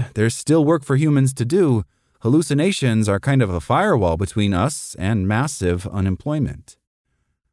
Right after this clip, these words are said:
Will that day ever come when we get rid of hallucinations? Scientists disagree. "The answer in a broad sense is no," says Vimpala, whose paper was called Calibrated Models Must Hallucinate. Ahmad, on the other hand, thinks that we can do it.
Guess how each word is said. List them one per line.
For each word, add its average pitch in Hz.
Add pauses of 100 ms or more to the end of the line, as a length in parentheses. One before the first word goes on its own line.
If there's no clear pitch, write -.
(380)
Will 151
that 180
day 170
ever 147
come 156
when 117
we 113
get 120
rid 120
of 135
hallucinations? 143 (640)
Scientists 90
disagree. 90 (460)
"The 117
answer 151
in 135
a 131
broad 139
sense 180
is 185
no," 143
says 107
Vimpala, 98 (280)
whose 127
paper 131
was 104
called 101
Calibrated 104
Models 95
Must 87
Hallucinate. 85 (640)
Ahmad, 127
on 202
the 208
other 202
hand, 196
thinks 190
that 175
we 135
can 165
do 208
it. -